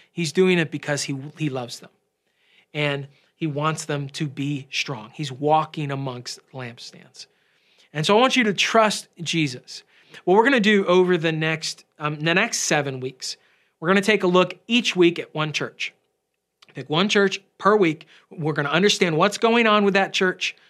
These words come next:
what Jesus says they're doing well if, if they are doing things well, what he says they're not doing well if they're not doing things well. And we're gonna understand how to take the good and to learn from the bad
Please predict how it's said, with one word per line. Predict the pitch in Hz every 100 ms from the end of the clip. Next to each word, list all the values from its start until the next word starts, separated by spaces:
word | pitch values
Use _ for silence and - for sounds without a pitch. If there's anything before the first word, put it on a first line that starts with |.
| _ _
what | 139 156 185
Jesus | 208 208 208
says | 214 220
they're | 202 214
doing | 208 226
well | 214 202 202
if, | 208 196 -
if | 185
they | 185 202
are | 190
doing | 185 190 190
things | 185 175
well, | 170 170 170 165 - _ -
what | 165
he | 190
says | 220 214
they're | 226
not | 233 220
doing | 202 202 196
well | 196 190
if | 185 180
they're | 208
not | 208 190
doing | 180 170
things | 160 160 151
well. | 143 139 131 120 _ _ _ _ -
And | 165
we're | 202
gonna | 220
understand | 208 196 180 - 185
how | 165
to | 156
take | - 196 190
the |
good | 175 156 190 196 196 - _ _ _ -
and | 160
to | 160
learn | 147 170 170
from | 170
the | 160
bad | 147 135 117 -